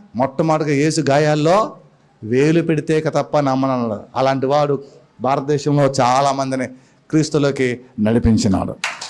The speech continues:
అందుకనే ఒక స్టాంప్, మన భారత ప్రభుత్వం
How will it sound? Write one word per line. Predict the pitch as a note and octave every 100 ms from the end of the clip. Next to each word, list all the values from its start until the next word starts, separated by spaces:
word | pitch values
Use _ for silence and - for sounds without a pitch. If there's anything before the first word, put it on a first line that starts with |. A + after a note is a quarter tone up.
| -
అందుకనే | D3 G3+ A#3 G#3 F3+ G3 A3 - - - - - - - C#3+
ఒక | E3
స్టాంప్, | E3+ - G3 F3 B3 B3+ A3+ - - D#3
మన | F#3+ F#3 F3 F3 - D#3
భారత | G3 B3 A3+
ప్రభుత్వం | A#3+ A3+ A3 G3 G#3+